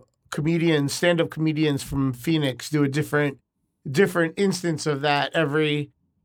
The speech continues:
every week. And they get deep and they tell a great story and it's hilarious. Their presentation's perfect. It's really,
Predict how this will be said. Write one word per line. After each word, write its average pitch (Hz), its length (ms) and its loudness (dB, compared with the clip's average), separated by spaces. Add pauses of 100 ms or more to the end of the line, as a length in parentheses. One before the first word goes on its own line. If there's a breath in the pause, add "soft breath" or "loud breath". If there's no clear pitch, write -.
(220)
every 156 320 4
week. 160 380 2
And 143 200 2
they 156 220 4
get 147 240 2
deep 151 320 0
and 139 180 0
they 147 140 4
tell 147 320 4
a 139 60 0
great 139 260 0
story 185 400 4
and 160 140 4
it's 139 120 -6
hilarious. 156 600 2
Their 143 100 -2
presentation's 139 640 -4
perfect. 127 540 -6
It's - 120 -14
really, 147 360 2